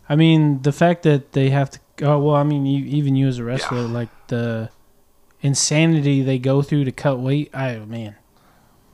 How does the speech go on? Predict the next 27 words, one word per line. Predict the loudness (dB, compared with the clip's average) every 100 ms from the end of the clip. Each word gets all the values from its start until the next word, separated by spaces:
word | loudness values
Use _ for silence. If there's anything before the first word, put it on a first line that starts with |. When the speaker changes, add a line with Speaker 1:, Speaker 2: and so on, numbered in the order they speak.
| _ -16 0
Speaker 1:
I, | 2
I | 4 4
wouldn't | 4 6
blame | 4 6
'em. | 4
I'd | 2 2 4
wanna | 4 4
eat | 2 -2
too | 0 2 2
after | 0 -4
that, | -8 -8 -6
'cause | -6 -6 -10 -20 _ -12
the, | -8 -6 -6 -6 -8 -12 _ _ -6
yeah, | -4 -6 -12 0
'cause | 2 2 -2
I | 2 2
have | 2
a | 0
buddy | 0 2 2
who's, | 0 -2 -4 -12 -20 -20 -20 -20 _ _
like, | -6 -2
just | 0 0 0
getting | 0 0 0
into | -2 -2 -4 -6
fighting, | -4 -2 -2 -4 -6 -10 _ _ _ _ _ -12
and, | -6 -4 -2 -2 -2
um, | -2 -4 -6